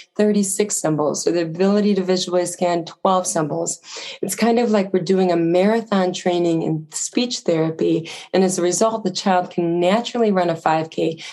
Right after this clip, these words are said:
naturally run a ten K, naturally run the half marathon. Because in speech therapy, we're working on eighty-four symbols, a complex treatment target, we're gonna get spontaneous development of less complex treatment targets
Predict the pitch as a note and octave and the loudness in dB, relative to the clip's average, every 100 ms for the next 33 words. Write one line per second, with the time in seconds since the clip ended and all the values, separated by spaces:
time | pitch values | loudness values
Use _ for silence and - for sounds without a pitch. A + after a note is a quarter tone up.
0 | - F#3 F#3+ F#3 G#3+ A#3+ A3+ G3+ F3 D#3+ | -2 2 4 4 0 0 2 2 2 -2
1 | - D#3+ D#3 - D#3+ D#3+ - - F3+ E3+ | -2 -2 -2 0 0 0 -8 -4 2 2
2 | E3 - F#3 E3 D#3+ D#3+ - - - - | 2 2 2 4 2 0 -4 -6 -4 0
3 | E3+ A#3 B3 - - F#3+ F#3+ _ - - | 2 2 -2 -6 -6 -6 -12 _ -20 -18
4 | - - F#3+ G#3+ G#3+ C4+ C4+ - B3 B3 | -10 -2 2 2 2 2 0 -2 -2 0
5 | - E3+ E3+ F3 E3 D#3+ E3+ E3+ E3 E3 | 0 0 2 0 2 2 2 2 0 0
6 | - - - A3 A3+ A3 A3 A3 A3 _ | -2 -6 0 2 2 2 2 0 -6 _
7 | G3+ G3 F#3 F#3 G3 - - A3 G3+ D#3 | 0 4 4 2 -2 -4 0 2 2 0
8 | - - - - _ _ _ _ _ _ | -4 -6 -8 -10 _ _ _ _ _ _
9 | _ E3 D#3+ D#3 D#3 D3+ - F3+ G3+ G#3 | _ 0 0 0 -2 -2 -2 0 0 -2
10 | - - A#3+ A#3+ F#3+ F#3+ F3 D#3+ D#3+ E3 | -8 -2 0 2 0 0 2 2 2 -2
11 | - - - - F3 E3+ D#3+ F3 E3 - | -4 -16 -20 -4 0 2 2 0 -2 -2
12 | - D#3+ D#3 - G3+ A#3 A#3 G#3 - D#3+ | 0 0 0 0 2 2 0 0 0 0
13 | E3 E3 D#3+ D#3+ D#3 - - - E3+ D3+ | 2 2 2 0 -2 -10 -14 -2 -2 0
14 | D#3 E3 F#3+ - E3 C#3+ F3 - - D#3 | 2 2 0 -2 -4 -2 -2 -2 -4 0
15 | D#3+ D#3 - C#3+ D3 C#3+ | 0 -2 -2 -2 -2 -4